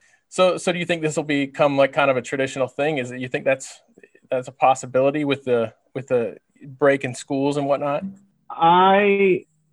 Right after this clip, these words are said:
Speaker 2: yeah, kind of similar to, to what you were saying. I, I stopped playing baseball competitively a bit earlier. Some of the other sports and activities I,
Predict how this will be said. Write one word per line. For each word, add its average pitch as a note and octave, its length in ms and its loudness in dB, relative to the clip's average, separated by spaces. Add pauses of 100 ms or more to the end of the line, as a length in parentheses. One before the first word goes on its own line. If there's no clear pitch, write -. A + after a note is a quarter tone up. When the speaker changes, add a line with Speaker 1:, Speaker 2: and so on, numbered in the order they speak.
(500)
Speaker 2:
yeah, D3 460 0
kind F3+ 200 0
of E3+ 120 -2
similar E3+ 440 2
to, C#3 200 -4
to C#3+ 100 0
what C#3 220 0
you D3+ 80 4
were D3 180 4
saying. B2 260 0
I, D3 760 0 (100)
I C#3+ 140 0
stopped D#3 260 2
playing C#3+ 320 2
baseball C3+ 400 4
competitively A#2 760 2
a A2+ 40 -6
bit A#2+ 240 -2
earlier. A#2+ 640 2 (100)
Some C3 120 0
of B2+ 40 2
the B2+ 100 4
other B2 200 4
sports A#2+ 380 2 (800)
and A2+ 120 0
activities A#2 540 4
I, A2+ 120 2